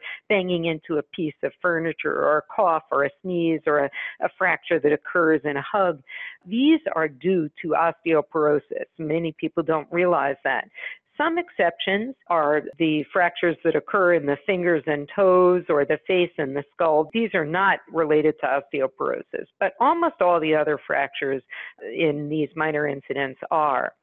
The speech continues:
And the risk of having another fracture is really high for several years after this first fracture episode occurs. And I, I like to think of this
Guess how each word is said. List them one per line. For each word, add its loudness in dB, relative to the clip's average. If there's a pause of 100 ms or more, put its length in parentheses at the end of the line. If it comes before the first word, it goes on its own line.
(460)
And -2
the 2
risk 0
of 2
having 0
another -2
fracture -2
is -2 (140)
really 0
high -2 (260)
for 0 (160)
several 0
years -2 (380)
after 0
this 0 (180)
first 0 (140)
fracture 0
episode -2
occurs. -2
And -2
I, -2 (120)
I 0
like 0 (120)
to 0
think -2
of -2
this 4